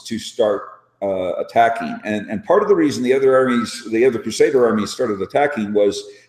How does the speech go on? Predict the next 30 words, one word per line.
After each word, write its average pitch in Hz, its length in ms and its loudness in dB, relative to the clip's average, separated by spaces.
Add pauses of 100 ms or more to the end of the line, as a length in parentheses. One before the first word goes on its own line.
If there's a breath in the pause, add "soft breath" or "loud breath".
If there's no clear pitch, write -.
to 120 120 0
draw 120 400 4
off 120 400 4 (460)
the 104 140 -4
Turks - 500 0 (100)
away 117 300 2
from 110 500 -4
the, 104 320 2
the 98 100 0
Crusader, 107 960 -2 (240)
uh, 92 300 -4 (260)
getting 98 360 -2
into 139 400 -2
the, 101 540 0
the 101 80 -4
city, 92 540 -6 (200 soft breath)
uh, 82 60 -10 (380)
you 120 100 -2
know, 92 140 -2
to, - 240 -12
to 117 100 -2
draw 120 320 4
the 110 160 2
armies 104 380 -2
off, 104 320 0
because 101 320 -2
now 143 240 4
the, 113 360 0
the, 104 460 -6
uh, 98 40 -6